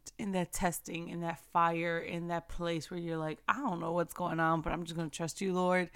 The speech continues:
like, I believe that this word is for you. But these last few weeks, when I tell you, last week I did not do a podcast <clears throat> because w-, the boys and I and some of my friends, we had went to, um,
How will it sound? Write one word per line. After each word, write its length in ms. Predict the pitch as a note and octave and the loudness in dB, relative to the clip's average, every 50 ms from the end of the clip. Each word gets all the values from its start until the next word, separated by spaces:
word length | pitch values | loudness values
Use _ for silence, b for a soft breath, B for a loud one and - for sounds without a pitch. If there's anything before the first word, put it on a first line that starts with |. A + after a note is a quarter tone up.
| B B B B B B B | B B B B B B B
like, 460 | - D#3+ E3 E3 E3 E3 - - - _ _ _ _ - | 2 4 4 4 4 2 -2 -6 -16 _ _ _ _ -6
I 80 | - F3 | -6 -2
believe 300 | E3+ E3+ D#3+ D#3+ D#3 D#3 | 0 2 2 2 2 0
that 140 | D#3 - | -2 -2
this 180 | - E3 D3 - | -2 -2 0 0
word 160 | - E3 D#3 | 0 0 0
is 140 | E3 D#3 - | -2 -4 -8
for 120 | - - | -6 -6
you. 400 | F3 F3 F3 E3 D#3+ E3 E3 D#3 - B B B B B B B B | -4 -2 0 0 2 0 0 -2 -4 B B B B B B B B
But 560 | F#3+ F3+ D#3+ F3 F#3+ F#3 F3+ F3+ F3 F3 - - - | -8 -2 6 10 10 10 10 8 4 -4 -6 -12 -12
these 320 | - G#3 E3 F3+ F#3+ F#3+ E3 | -10 -8 -4 -2 -2 0 4
last 320 | F#3 F3+ F3+ F3+ E3+ - | 6 6 6 6 4 0
few 160 | - F3+ F3 | -2 -2 -2
weeks, 280 | E3 E3+ E3+ E3 - - | 0 -2 -2 -4 -4 -4
when 80 | F3 E3+ | -2 -2
I 80 | E3+ | -2
tell 180 | - - F3+ E3+ | -2 0 0 2
you, 180 | E3+ E3 E3+ | 2 0 -2
last 440 | F3 F#3+ F#3 F3 F3 F3+ - - - | 0 4 6 8 8 8 6 4 0
week 180 | F3 F3 E3+ - | 0 0 0 2
I 120 | - F#3 E3+ | 2 0 2
did 200 | D3+ F3 E3+ E3+ | 2 0 0 2
not 260 | E3+ E3 E3 D#3+ - | 4 4 4 4 2
do 120 | E3+ E3 | 0 0
a 80 | D#3+ D#3 | 2 2
podcast 800 | - D#3+ D3+ D3 D3 C#3+ - D3+ D3+ E3 E3 E3 - - - - - - _ - - | 4 4 4 4 2 0 -6 -8 -8 -8 -8 -8 -8 -8 -8 -10 -12 -20 _ -2 2
<clears throat> 420 | C4+ D4+ B3+ A3+ G#3+ - G#3 F3+ | 4 6 6 6 4 2 0 -2
because 640 | F3 G3 F#3 - - G3 G#3 G3 F3 E3+ E3+ - - B B B B B B B | -2 -2 -2 0 4 6 6 6 6 4 0 -2 -6 B B B B B B B
w-, 140 | B F3 - - | B -10 -10 -8
the 200 | - F3+ F#3 F3+ | -2 0 0 2
boys 360 | E3 G3 G#3+ A#3+ C4 C#4 A3+ | 4 8 8 8 8 8 6
and 160 | G3+ F#3 F3+ | 4 4 6
I 180 | E3+ E3 E3 D#3+ | 6 6 6 6
and 300 | D#3+ E3 - E3+ E3 D#3+ | 4 2 2 0 0 0
some 160 | - G3 F3+ | 0 -2 0
of 80 | F3 E3+ | 0 0
my 140 | E3 D#3+ D#3 | 0 0 -2
friends, 580 | - - - E3+ F3 E3+ E3 D#3+ D#3+ D#3+ D#3 | -2 -6 -2 0 2 2 2 0 -2 -4 -6
we 200 | C#3+ D3+ E3+ F3 | -6 -6 -4 -4
had 240 | D#3 E3 F3 E3+ E3 | -2 0 0 0 0
went 480 | D3+ D3 D#3 D#3+ D3+ D3+ D3+ D3+ - - - | 0 0 0 0 0 0 -2 -2 -4 -6 -6
to, 260 | - E3 D#3 D3 D3 - | -2 -2 0 0 -2 -2
um, 460 | - D3+ D3+ D3+ D3+ D3 D#3 D3+ C3+ | -2 -2 -2 0 -2 -2 -4 -6 -8